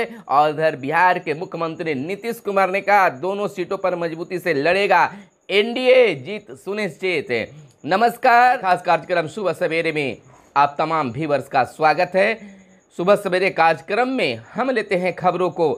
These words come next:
अखबारों के पन्नों से। अखबारों में क्या छपा है और क्या है आपकी काम की खबरें, तमाम खबरों को आपके लिए लेकर आते हैं। लेकिन उससे पहले कहना है,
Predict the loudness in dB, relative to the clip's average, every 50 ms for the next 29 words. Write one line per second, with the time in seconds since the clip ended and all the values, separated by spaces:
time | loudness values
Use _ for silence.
0 | -6 -14 _ _ -2 0 0 4 4 4 4 4 0 -4 -4 -6 -8 -8 -4 -4
1 | -2 -2 -2 -4 -6 -6 -8 -12 -14 -14 -14 _ _ _ -20 -20 _ -2 -2 0
2 | 4 4 4 4 4 0 -2 -4 -6 -2 0 0 0 2 0 -2 0 2 4 4
3 | 6 4 4 2 0 -4 -10 -8 -2 -2 -2 -2 -2 -2 0 2 2 4 4 2
4 | 2 2 4 4 4 2 2 -2 -6 -8 -8 -8 -10 -16 _ _ _ _ 0 2
5 | 2 2 0 -2 -4 -8 -8 -4 -4 -2 -2 -2 -4 -4 -4 -2 0 0 -2 -2
6 | -2 -4 -4 -4 -2 2 2 2 2 0 -4 -2 -2 -2 -2 0 0 2 0 0
7 | 0 0 -2 -2 -2 -2 -2 -2 -4 -4 -4 -6 -2 0 0 0 0 -2 -2 0
8 | 0 2 2 2 2 4 4 2 2 0 -4